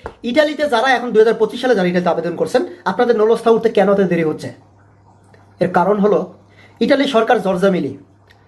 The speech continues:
তিনি বিভিন্ন রকমের সিস্টেম কিন্তু ইতালিতে করছে, আপনারা জানেন, বিভিন্ন রকমের নতুন নতুন আইন করছে, যার কারণে সেই আইন অনুসারে কিন্তু অনেকেই আপ-, আমরা আছি জানি, অনেকেই জানি না, রাইট কিনা? আপনারা কিন্তু অনেকেই জানেন না।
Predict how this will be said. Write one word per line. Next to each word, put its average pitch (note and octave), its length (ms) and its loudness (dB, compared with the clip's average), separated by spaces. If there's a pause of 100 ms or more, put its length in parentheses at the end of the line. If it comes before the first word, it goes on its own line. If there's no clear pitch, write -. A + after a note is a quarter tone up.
(240)
তিনি D4 240 2
বিভিন্ন C#4 360 4
রকমের C#4+ 260 2
সিস্টেম C4 460 -4
কিন্তু C4 200 -2
ইতালিতে A3 300 4
করছে, F#3 300 -2
আপনারা F3 240 2
জানেন, F3 320 2
বিভিন্ন F3+ 340 2
রকমের G3 360 2
নতুন F3 340 0
নতুন F#3 180 2
আইন F3 260 4
করছে, F#3 400 0 (240)
যার F#3+ 260 0
কারণে A#3+ 340 2 (180)
সেই G#3+ 360 2 (160)
আইন C4 420 0 (140)
অনুসারে B3 480 2 (200)
কিন্তু B3 180 2
অনেকেই A#3+ 240 2
আপ-, - 320 -4
আমরা F#3+ 220 2
আছি G#3+ 240 -2
জানি, G3+ 240 0
অনেকেই G#3+ 300 0
জানি F3 200 0
না, C#3+ 100 -6 (380)
রাইট G3+ 160 2
কিনা? A#3+ 220 2 (260)
আপনারা B3+ 280 0
কিন্তু C#4 200 0
অনেকেই C#4+ 240 0
জানেন B3+ 300 2
না। E3 180 -6